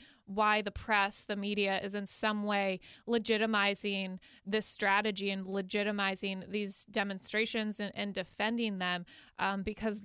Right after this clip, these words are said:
they truly are very dangerous to the people who are going there and partaking in them. If we don't want people to die, don't, don't, don't come to the border and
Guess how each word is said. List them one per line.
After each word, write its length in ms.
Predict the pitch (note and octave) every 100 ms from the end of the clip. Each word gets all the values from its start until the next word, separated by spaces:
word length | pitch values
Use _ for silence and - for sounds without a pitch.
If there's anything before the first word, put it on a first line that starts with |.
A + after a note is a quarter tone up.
| -
they 220 | A3 A3
truly 560 | - - C4+ D4 D4 C4+
are 180 | G#3
very 300 | G#3 A3+ B3
dangerous 580 | G3 G3+ C4 D#4 G#3+ F#3+ -
to 120 | A#3
the 80 | A3
people 380 | - B3+ C#4
who 100 | B3
are 120 | C4 A#3
going 440 | G3 A3 C#4+ A#3+
there 320 | G3 F#3 G3
and 160 | G3+ G3+
partaking 640 | A3 G#3 - B3+ A#3 F3+ -
in 140 | G3
them. 220 | F#3+ F3 -
If 140 | G#3+
we 120 | A#3+ A3+
don't 320 | A3+ A#3+ C4+
want 200 | C4+ B3+
people 340 | B3+ B3+ A3+
to 200 | G3 G#3+
die, 640 | F#3 - G#3 C4+ F#3 F3+ F#3+ - - - -
don't, 320 | A3+ A#3+ C#4+ - - G#3+
don't, 320 | A#3+ A#3+ C#4 - - G3+
don't 340 | G#3 A3 A#3+ - _
come 260 | - B3+ B3+
to 80 | A#3
the 100 | G#3
border 500 | G#3 B3+ C4+ G3+ G#3 - - -
and 520 | A3 A#3 A3 A3